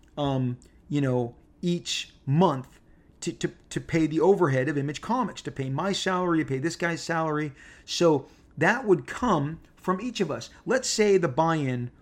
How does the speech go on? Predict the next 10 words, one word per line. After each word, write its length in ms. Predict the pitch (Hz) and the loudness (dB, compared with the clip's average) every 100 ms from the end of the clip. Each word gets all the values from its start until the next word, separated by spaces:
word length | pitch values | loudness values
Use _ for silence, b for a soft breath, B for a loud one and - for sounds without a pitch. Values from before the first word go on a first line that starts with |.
| b - | b -4
let's 180 | 180 190 | -4 -2
say 140 | 208 | -2
the 100 | 175 | -2
payout 560 | - 170 151 147 139 - | -4 -4 0 0 -2 -6
was 200 | 123 - | -10 -10
three 400 | 143 143 147 147 - | -4 -2 -2 -4 -4
thousand 600 | 139 127 131 123 123 127 - - _ _ _ _ - - - - - - | -2 0 -2 -4 -6 -8 -16 -20 _ _ _ _ -20 -20 -20 -20 -20 -16
titles 340 | - 160 139 131 | -4 -2 0 -2
a 40 | |
month, 380 | 135 120 - | -4 -4 -12